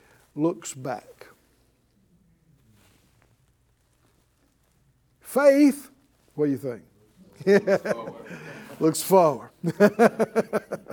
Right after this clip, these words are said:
Why are we talking about these things? Because the New Testament cautions us,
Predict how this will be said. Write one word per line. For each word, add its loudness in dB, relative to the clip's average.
Why 2
are 4
we 0
talking -2
about -6
these -8
things? -8
Because -2
the -6
New -2
Testament -6
cautions -8
us, -12